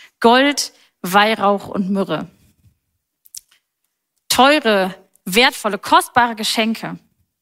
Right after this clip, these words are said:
Komisch, dass die bre-, drei Personen das gar nicht annehmen wollten. Stell dir vor, du wirst eingeladen zu einem Geburtstag und das Geburtstagskind will dir alle seine Geschenke weiter verschenken, die es bekommen hat.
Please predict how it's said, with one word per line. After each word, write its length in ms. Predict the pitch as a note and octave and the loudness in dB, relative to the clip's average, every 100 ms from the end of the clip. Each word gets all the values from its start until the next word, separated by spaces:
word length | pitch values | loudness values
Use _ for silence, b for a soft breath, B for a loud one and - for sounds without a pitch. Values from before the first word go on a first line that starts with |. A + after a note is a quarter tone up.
| - B B | -20 B B
Komisch, 340 | - A#4 B3+ - | 2 2 2 0
dass 140 | G#3+ | -2
die 120 | A3+ | -2
bre-, 240 | G#3+ F#3+ - | -4 -6 -6
drei 180 | - G#3 | -2 -2
Personen 420 | G#3 G#3 G#3 A#3+ | 0 -4 0 -2
das 120 | G#3 | -2
gar 140 | - G3+ | 0 0
nicht 200 | G3 - | 0 0
annehmen 380 | D4 A3+ F3 E3+ | 0 0 -2 -4
wollten. 420 | D#3+ E3 E3+ F3+ _ _ _ _ - B B | -4 -4 -10 -12 _ _ _ _ -20 B B
Stell 180 | - B3+ | -4 0
dir 100 | C4+ | 0
vor, 220 | C4+ D4 | 2 2
du 80 | C4 | 2
wirst 220 | A3 G#3+ | -2 -2
eingeladen 640 | B3+ E4 F#4 F3+ E3+ F#3+ A#3 | 0 0 -2 -2 0 0 -2
zu 120 | A3 | -4
einem 140 | F#3+ | -4
Geburtstag 880 | F3+ F3 A#3 F#4 - D3+ F3 C4 - _ B B | -6 0 0 0 -2 0 0 -4 -12 _ B B
und 120 | A3 | 0
das 140 | F#3+ - | 0 0
Geburtstagskind 960 | G3 A3+ F4+ G#3+ F#3 - G3 G#3+ C4 - B | 0 0 0 -2 -2 -2 -2 0 -2 -8 B
will 200 | G3+ A#3+ | 0 0
dir 180 | A3+ F#4 | 4 2
alle 300 | - G#4 A4+ | 4 2 4
seine 240 | E4+ E4 | 2 2
Geschenke 380 | E4 D#4+ G4 G4 | -2 0 0 2
weiter 240 | F#3 E3+ G3 | 0 -2 -6
verschenken, 420 | G3+ F#3 E3+ F#3+ | -6 -6 -6 -6
die 60 | |
es 60 | F3+ | -10
bekommen 380 | - - E3+ E3+ | -10 -8 -6 -4
hat. 220 | D#3 - | -6 -10